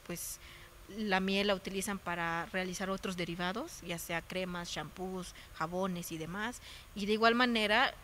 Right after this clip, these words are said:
eh, a detalle, se envasa a detalle y se empieza a distribuir en tianguis, en mercados y así. Entonces, realmente, eh, la distribución es, este, interna. Eh, desafortunadamente,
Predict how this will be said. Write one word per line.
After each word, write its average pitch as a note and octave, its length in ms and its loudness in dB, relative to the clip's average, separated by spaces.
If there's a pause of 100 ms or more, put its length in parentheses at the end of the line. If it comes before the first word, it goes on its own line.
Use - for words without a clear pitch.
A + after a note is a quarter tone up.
(100)
eh, F3+ 440 0
a F#3 120 4
detalle, G#3 600 2
se G#3+ 140 -2
envasa F#3+ 320 0
a G#3 40 2
detalle G#3 640 0
y G3 100 -4
se G3 100 -4
empieza F#3+ 300 -2
a G3 40 0
distribuir F#3+ 760 -2
en F3 340 -2 (380)
tianguis, G#3 800 2
en F#3 320 -6 (320)
mercados G3+ 760 4
y E3 40 -8
así. E3+ 280 -8 (300)
Entonces, G3+ 300 -4
realmente, A#3+ 720 2 (140)
eh, F#3+ 200 -2
la F#3 160 0
distribución G#3 840 -2 (120)
es, G#3+ 520 -4 (260)
este, F3+ 440 -4
interna. F3 720 -4 (600)
Eh, F3 560 -2
desafortunadamente, A3 1400 0